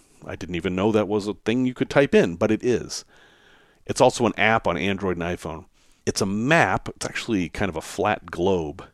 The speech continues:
And as you go around the map, you see these dots, and there's quite a few of them. You'll notice there are more dots in cities, and that's because each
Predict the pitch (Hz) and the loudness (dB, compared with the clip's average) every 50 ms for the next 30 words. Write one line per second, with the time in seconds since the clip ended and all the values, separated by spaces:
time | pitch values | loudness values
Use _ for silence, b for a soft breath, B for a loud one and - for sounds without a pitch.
0 | _ - 107 104 - 143 180 196 - - 214 160 117 107 - _ _ _ - 127 | _ -4 -4 -2 0 0 0 0 0 -2 -4 -6 -8 -14 -20 _ _ _ 0 2
1 | 110 127 151 185 175 151 151 156 160 156 151 127 127 120 120 127 139 143 107 85 | 2 2 2 2 2 4 4 4 4 4 2 0 0 2 2 4 4 4 2 0
2 | - - 107 104 - - 95 80 - 87 82 85 101 - _ - 143 160 160 - | -4 -6 -8 -6 -6 -6 -6 -6 -6 -8 -8 -8 -12 -2 _ 6 6 6 6 4
3 | - - - - 95 98 107 - - 247 240 226 170 - - 175 165 120 95 - | 0 -2 -8 -8 -6 -6 -8 0 4 6 6 6 6 4 4 4 4 4 2 0
4 | 73 73 - - _ - 113 123 127 131 127 143 175 196 202 165 - - 117 110 | -4 -10 -12 -18 _ -2 0 2 4 6 6 6 6 6 4 0 0 2 4 6
5 | 101 90 87 85 85 90 95 110 113 104 87 - - 98 82 180 196 110 - - | 6 6 4 2 2 4 4 4 4 4 2 0 0 2 4 4 2 2 -2 -8
6 | - 90 87 - - - - - 151 196 226 233 208 - - - 104 98 104 135 | -12 -10 -10 -10 -6 -4 -2 0 0 0 0 -2 -2 -4 -10 -10 -10 -6 -4 -4
7 | 190 - - - 175 - - 143 110 - - - 147 175 - - - - | -4 -4 -4 -6 -6 -2 0 -2 -2 -2 -2 -2 -2 -2 -4 -8 -12 -12